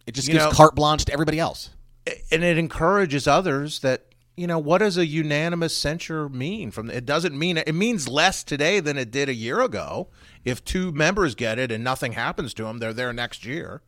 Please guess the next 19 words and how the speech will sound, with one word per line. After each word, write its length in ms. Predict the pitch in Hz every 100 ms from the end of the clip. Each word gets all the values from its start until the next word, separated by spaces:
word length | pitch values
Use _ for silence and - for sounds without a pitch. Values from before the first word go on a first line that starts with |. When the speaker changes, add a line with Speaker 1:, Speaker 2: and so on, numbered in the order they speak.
| -
Speaker 1:
Yeah. 140 | 139 110 - -
Speaker 2:
I 60 |
mean, 220 | 156 156 135 - - -
mer-, 440 | 131 147 165 175 151
maybe 320 | 147 175 156
it's 140 | - 113
awkward 400 | 135 180 180 -
for 140 | 131
a 60 | 120
few 200 | 131 123
days 300 | 113 113 -
for 100 | 110
Delegate 420 | 113 110 104 95
Giglisi, 600 | 110 101 104 - 123 117
or 140 | 95
it's 140 | 101 113
an 80 | 95
awkward 420 | 123 175 170 117
session 600 | 147 151 - 135 117